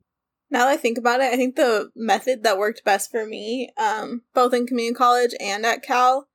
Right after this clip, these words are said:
is I really like to discuss what I think I know. Um, and there were a lot of cases at Cal where I had some really good friends in my classes where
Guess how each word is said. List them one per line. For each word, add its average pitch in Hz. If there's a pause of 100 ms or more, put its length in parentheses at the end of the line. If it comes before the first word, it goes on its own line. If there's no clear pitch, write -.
(380)
is 233
I 226
really 254
like 220 (120)
to 220 (800)
discuss - (140)
what 269
I 226
think 233
I 240
know. 220 (600)
Um, 240
and 262
there 277
were 277
a 269
lot 262
of 277
cases 269 (120)
at 240
Cal 240
where 240
I 226
had 247
some 262
really 240
good 240
friends 226
in 247
my 247
classes 277
where 233